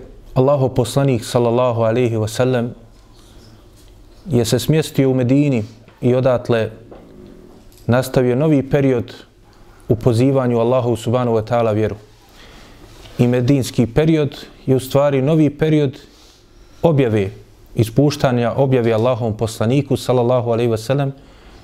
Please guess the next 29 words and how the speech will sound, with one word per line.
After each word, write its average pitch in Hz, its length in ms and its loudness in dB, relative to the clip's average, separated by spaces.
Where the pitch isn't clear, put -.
i 123 100 2
sve 156 220 2
ono 147 200 2
što 127 420 0
je 120 100 2
vezano 127 400 2
za 117 140 0
to 107 320 -2
od 110 280 0
propisa 131 560 0
koji 113 220 -2
su 113 200 -4
objavljeni 104 580 0
u 110 80 2
tim 110 400 0
medinskim 117 600 0
ajetima 110 560 0
iz 98 100 -4
Kur'ana 110 560 -2
i 117 140 0
onome, 120 360 -2
i 113 140 0
onoga 113 340 0
če-, 110 440 -2
čemu 120 240 0
je 107 40 0
podučavao 117 720 0
Allahov 117 340 0
poslanik, 110 580 -2